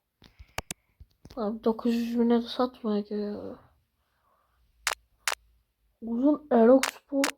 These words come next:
Allah. Şu uluslar işe giremeyeceğim ya, yemin ederim. Ya, giriyorsun, sonra çıkamadım ben.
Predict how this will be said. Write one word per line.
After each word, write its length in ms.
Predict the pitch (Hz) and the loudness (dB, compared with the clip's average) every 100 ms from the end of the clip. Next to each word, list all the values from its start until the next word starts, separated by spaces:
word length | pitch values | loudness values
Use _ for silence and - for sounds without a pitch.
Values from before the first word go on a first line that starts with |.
| _ | _
Allah. 580 | 214 220 233 233 262 254 - - _ _ - - _ _ _ _ _ _ _ _ - - _ _ _ _ _ _ _ _ _ _ _ _ _ _ _ _ _ _ _ _ - - _ _ _ _ - _ _ | -4 -2 0 0 0 -2 -6 -20 _ _ -10 -10 _ _ _ _ _ _ _ _ -10 -10 _ _ _ _ _ _ _ _ _ _ _ _ _ _ _ _ _ _ _ _ -10 -10 _ _ _ _ -20 _ _
Şu 300 | - - - - | -16 -10 -8 0
uluslar 500 | 302 320 - 339 277 | 2 2 4 2 2
işe 320 | 277 - 294 | -2 0 0
giremeyeceğim 720 | 285 285 254 226 233 226 220 | 0 0 0 -2 -4 -6 -6
ya, 160 | 220 220 | -6 -6
yemin 300 | 220 269 247 | -8 -8 -8
ederim. 460 | 247 254 233 240 - - _ _ _ - | -6 -6 -6 -8 -18 -20 _ _ _ -10
Ya, 120 | 294 269 - | -8 -8 -6
giriyorsun, 680 | 269 269 302 285 - 269 | 0 2 2 0 -2 -12
sonra 400 | 262 294 269 269 | -10 -6 -4 -4
çıkamadım 760 | - - - 269 254 233 233 226 | -8 -14 -2 0 0 -4 -6 -6
ben. 200 | 240 247 | -6 -10